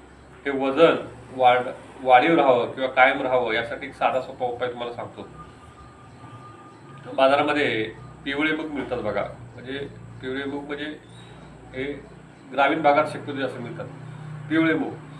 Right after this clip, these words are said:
पिवळे मूग भाजायचे, साधारण चार चमचे भाजा. एक कप गरम पाण्यात टाका, एक कप गरम पाण्यामध्ये पिवळे मूग टाका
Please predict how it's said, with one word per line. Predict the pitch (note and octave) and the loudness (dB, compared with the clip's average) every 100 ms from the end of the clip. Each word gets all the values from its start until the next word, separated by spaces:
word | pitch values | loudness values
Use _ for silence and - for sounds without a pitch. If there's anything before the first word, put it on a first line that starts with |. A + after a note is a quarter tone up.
| - - - | -18 -14 -4
पिवळे | C#3+ D#3 | 0 0
मूग | D#3 D#3 | 0 0
भाजायचे, | C3+ B2+ D3 D3+ C3 G#2+ - - - - - - - - - - - - - | 2 6 4 4 0 -4 -6 -14 -16 -16 -14 -16 -16 -18 -18 -18 -18 -16 -2
साधारण | C3 C#3 C#3+ C3+ | 0 2 0 4
चार | C3 C3 | 4 4
चमचे | C#3+ C#3+ | -4 -4
भाजा. | C3 A2+ C#3+ B2 - - - - - - - - - - - | -2 4 6 6 2 -10 -14 -16 -16 -16 -16 -14 -16 -14 -8
एक | C3 - | -8 -6
कप | C#3+ C3 | -10 -6
गरम | B2+ B2+ | -2 -2
पाण्यात | C3 C3 C3 | 0 0 2
टाका, | A#2 G#2 A2 - - - - - - - - | 0 0 0 -2 -16 -20 -20 -20 -20 -20 -16
एक | A#2 - | -14 -12
कप | C#3+ B2+ B2 | -10 -8 -4
गरम | B2+ | -4
पाण्यामध्ये | B2+ C3 C3+ C3+ | -4 -4 -4 -4
पिवळे | C3+ B2+ B2 B2+ | -6 -8 -8 -8
मूग | B2+ | -6
टाका | B2 - G#2+ - | -4 -2 -2 -2